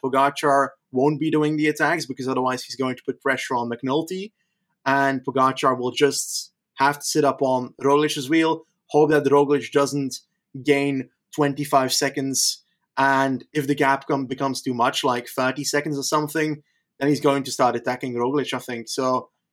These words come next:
it's going to be somewhat of a play like that, I think, because otherwise you're going to have a situation where Pogacar drops his own teammate if he, if he starts playing offensively on that sixth stage. So, yeah, Jumbo's move. And if Jumbo can drop McNulty,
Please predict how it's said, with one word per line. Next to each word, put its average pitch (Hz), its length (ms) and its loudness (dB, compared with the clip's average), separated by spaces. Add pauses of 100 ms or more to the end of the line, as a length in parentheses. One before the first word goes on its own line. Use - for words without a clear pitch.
(120)
it's 127 160 -6
going 147 180 4
to 135 80 -10
be 147 180 2
somewhat 147 460 2
of 135 80 0
a 135 60 -2
play 135 260 -2
like 120 220 -2
that, 127 180 0
I 139 60 2
think, 143 320 -4
because 127 200 -6
otherwise 135 540 0
you're 127 180 0
going 127 280 -4
to 120 60 -12
have 120 100 -4
a 113 40 -14
situation 123 460 -6
where 120 140 -4
Pogacar 123 500 -4
drops 120 240 -4
his 123 60 -10
own 117 140 -6
teammate 123 340 -6
if 117 120 -6
he, 117 260 -8 (360)
if - 80 -16
he 127 80 -6
starts 117 460 0 (240)
playing 120 240 -4
offensively 117 640 -6
on 117 140 -6
that 113 200 -2
sixth - 380 -8
stage. 113 480 -8
So, 117 320 -4 (440)
yeah, 139 200 0 (120)
Jumbo's 143 380 4
move. 156 400 0
And 131 560 0 (400)
if 131 120 0
Jumbo 131 400 2
can 127 340 -4
drop 127 300 2
McNulty, 135 640 -6